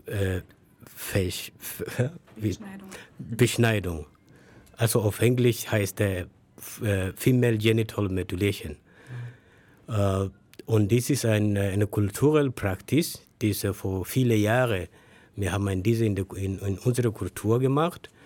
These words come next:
Speaker 1: Für uns ist gut, wir feiern und wir machen alles, aber, äh, zum, äh, so, äh, wenn, wenn so weitergeht, wenn man vergleichen mit den Menschenrechts,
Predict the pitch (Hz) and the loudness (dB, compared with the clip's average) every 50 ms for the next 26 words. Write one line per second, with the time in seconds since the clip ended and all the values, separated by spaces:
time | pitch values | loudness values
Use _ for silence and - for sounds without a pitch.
0 | - - - - 110 107 117 117 156 185 - - 127 107 - - - 123 147 151 | -20 -16 -2 0 0 2 4 4 4 4 2 0 -2 -2 -2 0 2 4 4 4
1 | 127 113 110 104 98 90 - - 104 107 117 127 127 131 131 123 113 104 95 95 | 4 2 2 2 2 0 0 0 0 2 2 2 2 2 2 2 0 0 -2 -2
2 | 95 92 95 95 90 90 - - - - - - _ - 104 110 - 127 113 101 | -2 -2 -4 -4 -6 -8 -10 -12 -18 -20 -20 -12 _ 0 0 2 4 2 2 2
3 | 85 107 113 113 110 104 - - - 104 110 107 107 107 95 87 85 - - - | 2 2 2 2 2 0 0 -2 -2 -2 -2 0 0 0 -2 -2 -4 -10 -16 -20
4 | - - - - - - - - 104 98 95 92 - - 113 104 98 98 98 98 | -20 -20 -20 -20 -20 -12 -6 -4 -2 -2 -2 -2 0 0 2 2 2 0 0 0
5 | 98 98 95 90 - - - - - - - - - 101 - - 135 120 110 110 | 0 -2 -2 -4 -8 -10 -12 -12 -14 -16 -20 -20 -14 -10 -4 -4 -2 -2 0 0
6 | 110 107 104 95 101 98 101 - 113 113 104 104 113 104 95 - - 143 143 123 | -2 -2 -4 -6 -8 -2 0 2 2 2 2 2 2 2 4 4 4 4 4 4
7 | 113 117 127 127 - 113 98 95 120 131 135 123 - - - 110 104 101 101 98 | 2 2 2 2 0 0 2 4 4 4 4 2 0 -4 -4 -2 -2 0 -2 -4
8 | 73 85 101 101 101 104 98 - - 98 - 95 104 131 135 147 143 123 110 107 | -4 -4 -2 0 0 0 -2 -2 -6 -4 -2 0 0 0 2 2 2 2 0 0
9 | 101 101 95 101 117 131 127 - 113 95 90 107 135 151 - - - - - | 0 -2 -2 0 0 -2 -2 -2 -4 -2 0 0 0 0 -2 -6 -16 -18 -18